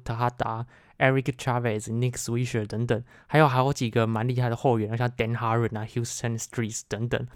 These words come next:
所以运动家队能够在两千零二年的时候打出好成绩哦，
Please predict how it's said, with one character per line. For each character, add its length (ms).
所 120
以 80
运 200
动 120
家 160
队 140
能 140
够 100
在 120
两 220
千 220
零 160
二 100
年 140
的 80
时 80
候 80
打 180
出 140
好 180
成 220
绩 180
哦， 80